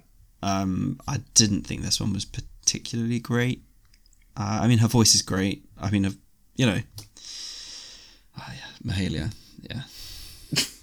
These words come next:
Speaker 2: No, that's it.
Speaker 1: That's
Speaker 2: No.
Speaker 1: my take on it. Yeah, I,
Speaker 2: Um,
Speaker 1: I don't have a lot to say about her.
Speaker 2: Um,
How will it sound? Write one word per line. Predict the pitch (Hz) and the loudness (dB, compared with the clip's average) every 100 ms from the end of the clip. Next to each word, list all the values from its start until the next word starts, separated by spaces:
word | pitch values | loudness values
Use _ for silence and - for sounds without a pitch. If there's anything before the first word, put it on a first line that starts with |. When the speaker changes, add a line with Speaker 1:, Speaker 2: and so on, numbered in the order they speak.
| - - - 180 220 - - - - | -20 -18 -8 -4 -4 -4 -8 -10 -2
Speaker 2:
No, | 113 131 | 6 6
that's | - 123 | 8 8
it. | 151 160 - - _ - | 10 8 2 -20 _ -4
Speaker 1:
That's | 113 123 | 2 4
Speaker 2:
No. | 101 | 2
Speaker 1:
my | |
take | 104 - - | 0 0 0
on | 92 | 2
it. | |
Yeah, | 110 110 | 6 6
I, | 98 | 6
Speaker 2:
Um, | 101 113 | 6 6
Speaker 1:
I | 107 | 6
don't | 104 113 104 | 4 4 4
have | 92 90 | 2 0
a | |
lot | 90 - | -2 2
to | - | 4
say | - | 4
about | 87 - - | 4 -2 -2
her. | - - - 127 135 139 143 143 | -4 -6 2 8 10 10 8 8
Speaker 2:
Um, | 139 139 | 4 -2